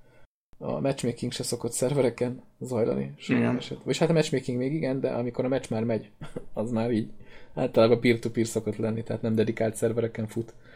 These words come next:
Speaker 1: Amit egyébként minden évben játszanak, hogy „Ú, persze, majd megcsináljuk a dedikált szervereket”, és így
Speaker 2: De ott nem
Speaker 1: basszus
Speaker 2: kapsz
Speaker 1: ember.
Speaker 2: X P-t, meg semmit nem kapsz rajta.
Speaker 1: De, de minden évben ugyanaz a motor a játék, tehát minthogyha ez ilyen, „Ah, nem tudom, hogy tegyük bele, ú, tök új a motor,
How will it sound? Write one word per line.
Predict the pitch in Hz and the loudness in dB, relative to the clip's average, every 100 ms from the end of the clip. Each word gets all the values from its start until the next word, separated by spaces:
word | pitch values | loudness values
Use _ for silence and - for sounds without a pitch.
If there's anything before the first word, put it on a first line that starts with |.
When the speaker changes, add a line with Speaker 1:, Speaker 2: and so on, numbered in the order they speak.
| - - - | -20 -16 4
Speaker 1:
Amit | 151 160 | 4 6
egyébként | 185 185 - 190 | 6 8 10 10
minden | 208 160 | 12 10
évben | 156 151 143 139 | 10 8 10 10
játszanak, | 135 - 139 131 | 8 2 -6 -6
hogy | 127 - - | -8 -10 0
„Ú, | 156 240 202 | 6 6 6
persze, | - - - 139 | 4 4 4 4
majd | 120 | 4
megcsináljuk | 131 - 165 143 | 2 4 4 4
a | |
dedikált | 135 135 135 123 - | 4 2 2 0 2
szervereket”, | 123 117 113 113 117 - - | 4 6 6 4 0 -2 -2
és | - | 0
így | - | 10
Speaker 2:
De | 120 | 12
ott | 117 | 12
nem | 117 | 10
Speaker 1:
basszus | 117 135 - | 6 6 6
Speaker 2:
kapsz | 170 | 6
Speaker 1:
ember. | 143 131 | 6 6
Speaker 2:
X | 127 | 6
P-t, | 117 | 2
meg | 120 | -2
semmit | - 113 110 - | -2 -2 -2 -4
nem | 110 | -8
kapsz | - 104 - | -6 -6 -4
rajta. | 98 - - | 0 0 0
Speaker 1:
De, | - - - | -4 -6 4
de | - | 8
minden | 330 156 | 10 10
évben | 175 175 151 | 10 8 8
ugyanaz | 165 143 131 135 | 8 8 6 4
a | |
motor | 135 127 117 | 2 4 8
a | |
játék, | 123 123 113 104 104 | 8 8 4 0 0
tehát | 147 | 0
minthogyha | 170 175 208 240 | 0 0 2 4
ez | 214 | 4
ilyen, | 220 220 - | 4 4 2
„Ah, | - - 165 | -4 -2 2
nem | 185 175 | 4 4
tudom, | 156 151 | 4 6
hogy | 143 139 | 4 4
tegyük | 139 127 120 | 2 2 2
bele, | 131 123 135 | 2 2 2
ú, | 170 143 | 2 4
tök | 180 160 | 2 4
új | 143 | 6
a | 139 | 6
motor, | 147 151 151 147 | 6 8 10 10